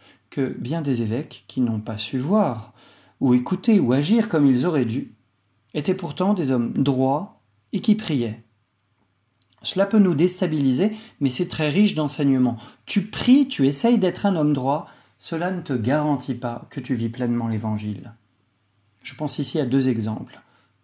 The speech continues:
Frère Joël, mon ancien père abbé, qui a aujourd'hui une réputation de sainteté, aimait à dire que sa plus grande erreur avait été de sabrer le champagne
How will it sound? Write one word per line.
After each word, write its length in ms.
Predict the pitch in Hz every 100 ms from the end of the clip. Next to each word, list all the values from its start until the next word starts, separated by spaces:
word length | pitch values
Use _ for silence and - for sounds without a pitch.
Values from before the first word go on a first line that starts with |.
| _ _ _ _ _ _ _
Frère 280 | - 151 135
Joël, 320 | 131 117 113
mon 220 | 117 123
ancien 420 | 147 151 - 165
père 220 | 156 147 131
abbé, 300 | 113 113 113
qui 420 | - 131 120 110 - _ _ _ _
a 200 | 120 113
aujourd'hui 400 | 113 117 113 143
une 100 | 139
réputation 580 | 113 104 123 123 120 139
de 60 |
sainteté, 600 | 123 - 110 107 151 190 208 - _ _ _ _ _ _
aimait 340 | - 135 160 139
à 40 |
dire 540 | 113 120 165 196 180 - _
que 240 | - 139 170
sa 180 | -
plus 140 | 131 156
grande 260 | 143 208
erreur 500 | 156 127 127 131 151 151
avait 160 | 143 127
été 320 | 135 147 -
de 140 | 120
sabrer 720 | 104 - - 208 151 127 131
le 220 | 117 120 123
champagne 760 | - 147 123 127 131 156 170